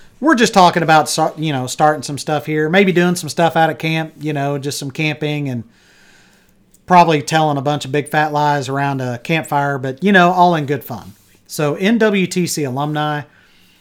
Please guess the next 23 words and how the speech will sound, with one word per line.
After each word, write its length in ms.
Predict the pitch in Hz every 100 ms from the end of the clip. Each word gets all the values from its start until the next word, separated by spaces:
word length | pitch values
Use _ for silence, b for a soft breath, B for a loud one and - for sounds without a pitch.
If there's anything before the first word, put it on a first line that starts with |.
| b b
And 160 | 151 156
then, 360 | 156 147 147 143
uh, 300 | 139 135 147
a 80 | 143
shout 280 | 226 220
out 220 | 208 190 185
to 100 | 170
my 140 | 151
friend 340 | - 170 160
Kim 220 | 151 139 127
Jackson, 480 | 160 165 160 156
who 120 | 139 147
started 520 | - 180 180 180 165
a, 140 | 151 -
a 160 | 147 135
group 400 | 131 170 165 -
called 360 | 143 143 131 -
Our 360 | 151 175 175 170
Old 240 | 165 160
House 340 | 143 156 147
Restoration, 720 | 151 143 - 127 151 151 160 139
Wichita 380 | 127 - 113
Falls. 500 | 107 160 214 233 240